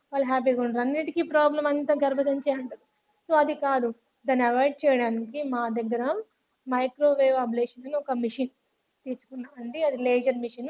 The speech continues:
అది, దాని ద్వారా ఏమవుతుందంటే, మన గర్భసంచిలో ఉన్న కణుతులు చిన్నగా ఉంటే దాన్ని లేజర్ ద్వారా తీసేస్తాము.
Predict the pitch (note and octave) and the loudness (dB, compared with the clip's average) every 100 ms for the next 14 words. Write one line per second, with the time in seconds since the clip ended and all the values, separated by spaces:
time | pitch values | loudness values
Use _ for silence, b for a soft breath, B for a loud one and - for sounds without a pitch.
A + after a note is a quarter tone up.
0 | D#5+ G4 A#3+ A#3+ A#3+ _ _ _ _ _ | -10 -12 -8 -8 -8 _ _ _ _ _
1 | _ _ _ _ _ _ _ - B3+ C4+ | _ _ _ _ _ _ _ -6 2 2
2 | C4+ C4 C#4 D4 C#4 D4 C#4+ C4 C4 C4 | 2 2 4 4 2 0 -2 -2 -2 -2
3 | C4+ B3+ B3 A#3+ A#3 B3+ C4+ C4 C4+ C4+ | -4 -4 -4 -4 -4 -4 -6 -6 -4 -4
4 | A#3+ A#3 A#3 A#3 A#3+ A#3 A#3+ E4+ - C4+ | -2 -6 -8 -8 -6 -4 -4 -4 -6 -4
5 | C#4+ C#4 B3 A#3+ F#4 - _ _ _ C4+ | 0 0 -2 -4 -10 -14 _ _ _ 0
6 | C4+ B3+ C4 C#4 C#4 C4 C4+ D#4+ C4+ B3 | 2 2 2 2 0 0 -2 -2 -8 -10
7 | A#3 - A3+ | -16 -16 -20